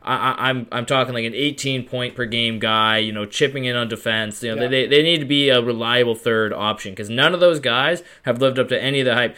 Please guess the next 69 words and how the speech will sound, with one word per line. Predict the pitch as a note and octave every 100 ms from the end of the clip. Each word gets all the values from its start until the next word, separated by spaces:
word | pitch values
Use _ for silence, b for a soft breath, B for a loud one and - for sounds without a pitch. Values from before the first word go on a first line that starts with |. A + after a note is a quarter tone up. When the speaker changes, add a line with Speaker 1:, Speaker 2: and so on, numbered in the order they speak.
| B
Speaker 1:
Like, | - C3+
people | B3 A#3
are |
still | - G3+
saying, | F#3 F#3+
"Oh | A#3+
yeah, | A3+ G#3+
they've | G#3 F3+
got | F#3
potential," | - E3+ D#3+ F3+
and | F#3 G3
they, | G3
sure, | - A3+ B2+
they | C3+
do. | C#3 D#3 A#2 B B -
Uh, | A#2 A#2+ A#2+
and, | C3 C3+
and | C#3
they've | C#3
definitely | D#3 E3 D#3
got | C3+
some | C3+
upside. | - - - A2+ A#2+
All | B2
these | C#3
guys | C3+ B2+ A#2
are | G#2+
great | G2+ B2 A#2
athletes. | A2 C3+ C#3+ D#3 D3+ -
They | G2+
still | - C3+
have | C3 A#2
that | G#2+
little | G#2 D3 C#3+
bit | A#2+
of |
youth, | C#3 D3+ -
but | A#2+ B B _ _
I | C3+
haven't | G3+ G#3+
really | G3+ F#3
seen | F#3 F3
any | B2 C#3+
development | D3 A#2+ A#2+ B2+ A2+
in | G#2+
any | G#2+
of | G#2+
these | G#2 G2+
guys. | G#2 A2 B2
You | B2+
know, | B2 B2
I'll, | A#2
I'll | C3+
give | F3 D3
Griffin | C#3 D3+ D3+
a | C3+
little | C3+
bit | C3 C3
more | B2+
time. | A#2+ A#2 B2 C3
He's, | B2
he's | B2 A#2+
one | B2 B2
of |
the | A#2
younger | A2+ A#2 A#2
of |
that | A2 A2 -
bunch. | A2 B2+